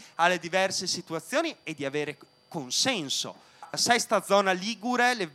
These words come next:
formazioni partigiane della sesta zona ligure, che sono quasi tutte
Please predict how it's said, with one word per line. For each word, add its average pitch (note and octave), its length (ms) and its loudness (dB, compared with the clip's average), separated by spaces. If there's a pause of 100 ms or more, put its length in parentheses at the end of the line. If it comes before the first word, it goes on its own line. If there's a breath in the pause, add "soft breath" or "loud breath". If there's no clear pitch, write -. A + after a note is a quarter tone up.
(140)
formazioni F3+ 520 -4
partigiane F#3 560 0
della D#3 160 -2
sesta F#3 400 -4
zona F3 280 0
ligure, F#3 360 -6
che - 80 -12
sono C3+ 220 -10
quasi G#3+ 400 0
tutte - 440 -8